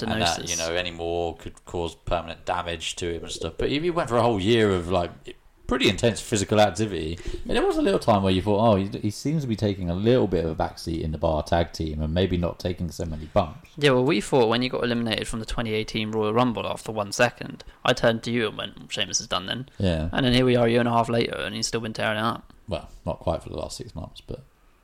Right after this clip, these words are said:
Speaker 2: Since WrestleMania. He's only been gone since Wrestle-, the, the, a couple of days after WrestleMania.
Speaker 1: Yeah, I guess so. Um, but yeah, I mean, there's, there's a lot of talent in the W W E who we just don't see a lot of.
Speaker 2: No.
Speaker 1: Um,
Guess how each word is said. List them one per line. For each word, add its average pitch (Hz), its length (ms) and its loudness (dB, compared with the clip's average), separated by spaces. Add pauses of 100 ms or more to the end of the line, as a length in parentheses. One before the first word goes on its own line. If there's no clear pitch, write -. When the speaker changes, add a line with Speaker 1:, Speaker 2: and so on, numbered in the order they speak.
(240)
Speaker 2:
Since - 220 -10
WrestleMania. 113 440 -6
He's - 140 -4
only 101 120 -2
been 101 180 -6
gone 101 180 -8
since - 200 -12
Wrestle-, 98 360 -8
the, 98 280 -10
the, 104 400 -6
a 135 60 -10
couple - 220 -6
of 104 60 -10
days 104 200 -2
after 104 260 -2
WrestleMania. 104 580 -8 (100)
Speaker 1:
Yeah, 82 180 -8 (460)
I 98 40 -18
guess 90 220 -20
so. - 880 -18
Um, 123 400 -4 (1400)
but 170 140 2
yeah, 101 260 -2
I 113 60 -2
mean, 120 260 -2 (240)
there's, 135 220 -4
there's 135 220 -2
a 127 60 2
lot 131 360 -2
of - 240 -14 (100)
talent 120 580 -4
in 92 140 -4
the 90 60 -6
W 87 240 0
W 85 220 -4
E 87 40 -4
who 95 80 -6
we 90 40 -8
just - 220 -12
don't 90 320 -4
see 95 340 -2
a 80 60 2
lot 78 200 -4
of. - 240 -6 (480)
Speaker 2:
No. 110 120 -4
Speaker 1:
Um, 104 260 2